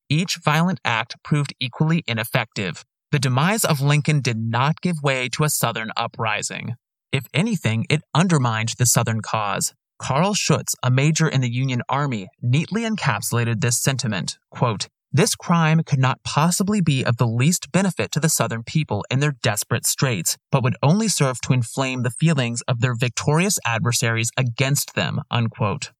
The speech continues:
Purposeless, then, with regard to the war effort,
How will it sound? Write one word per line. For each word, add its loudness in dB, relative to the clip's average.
Purposeless, 0
then, -4
with -2
regard 0
to -8
the -6
war -2
effort, -2